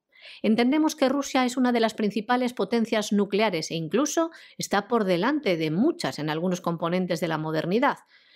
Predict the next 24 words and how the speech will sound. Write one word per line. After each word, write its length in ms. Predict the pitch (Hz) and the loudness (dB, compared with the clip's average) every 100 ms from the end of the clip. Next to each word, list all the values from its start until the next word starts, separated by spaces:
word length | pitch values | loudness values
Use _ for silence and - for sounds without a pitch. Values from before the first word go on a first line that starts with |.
| _ | _
No 220 | 202 233 | 2 4
habrá 240 | 311 294 277 | 4 4 2
ganadores, 540 | 262 214 156 139 - | 2 0 -2 -6 -4
se 100 | 196 | 0
verán 340 | 185 202 202 214 | 2 2 0 -2
arrastrados 640 | 170 151 - 220 226 233 - - - - | -4 -6 -6 -2 0 -2 -6 -18 -18 -8
a 60 | |
este 220 | 156 - 123 | -6 -6 -6
conflicto 600 | 131 - 208 - 190 - | -6 -4 -4 -2 -4 2
contra 400 | 262 254 262 240 | 2 2 0 -2
su 280 | - 233 | -2 -2
voluntad". 520 | 208 180 147 123 - - _ _ _ - - - - | 2 0 0 -6 -12 -20 _ _ _ -20 -20 -14 -4
Además, 500 | 175 196 226 269 262 | -2 2 2 2 2
el 120 | 226 | -2
presidente 560 | 208 240 240 247 240 226 | -2 -2 0 0 0 0
ruso 260 | 254 - | 0 0
explicaba 640 | 202 - 190 185 233 240 | -2 0 -2 0 2 2
los 240 | 226 233 - | 0 -2 -4
peligros 580 | - 214 277 311 311 285 | -2 0 2 2 0 0
de 80 | |
la 60 | 202 | 0
entrada 400 | 180 208 214 196 | 0 0 0 0
de 180 | 180 180 | -2 -2
Kiev 280 | 247 269 | 0 0